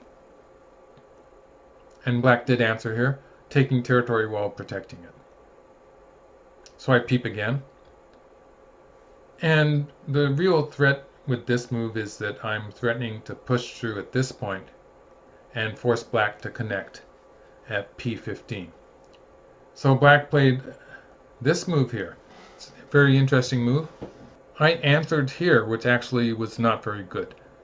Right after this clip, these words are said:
This was a kind of a turning point in the game where it became a bit difficult for me, because I should have just played here, uh, keeping this, this black stone from connecting up to the, to the side. If I play here and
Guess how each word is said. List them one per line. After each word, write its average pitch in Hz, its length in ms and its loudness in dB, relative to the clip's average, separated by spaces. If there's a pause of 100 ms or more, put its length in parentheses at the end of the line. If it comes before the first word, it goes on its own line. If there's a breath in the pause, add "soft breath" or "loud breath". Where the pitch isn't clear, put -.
(180)
This 143 180 0
was 151 360 0 (100)
a 117 220 -2 (100)
kind 131 180 4
of 113 60 2
a 107 60 -2
turning 131 300 4
point 120 220 -2
in 117 60 -8
the 110 60 -8
game 110 320 -4
where 104 100 -4
it 98 120 -10
became 110 360 -4
a 98 60 -8
bit 120 260 -2
difficult 104 480 -4
for 90 160 -12
me, 82 80 -20 (140)
because 101 340 -8
I 120 140 -6
should 147 200 -4
have 143 160 2
just 113 340 0 (280 loud breath)
played 107 220 -2
here, 127 420 4 (1120)
uh, 143 80 -16 (260)
keeping 139 380 2
this, - 460 -2
this 123 160 -4
black 117 280 0
stone 110 280 -6
from 101 240 -12
connecting 104 440 -8
up 95 180 -10
to 98 100 -16
the, 90 220 -14 (200)
to - 80 -16
the 95 140 -12
side. 87 380 -8 (680 loud breath)
If - 120 -10
I 135 100 4
play 135 240 4
here 127 440 4 (560)
and 110 440 -4